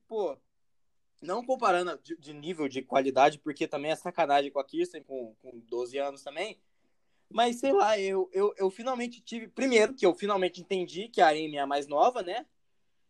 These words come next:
Porque no, no Little Women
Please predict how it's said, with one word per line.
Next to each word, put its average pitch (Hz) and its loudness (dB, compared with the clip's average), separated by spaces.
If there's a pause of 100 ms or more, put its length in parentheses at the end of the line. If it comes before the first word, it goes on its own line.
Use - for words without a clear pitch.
(120)
Porque 160 2
no, 143 -2 (920)
no 165 4
Little 180 12
Women 175 6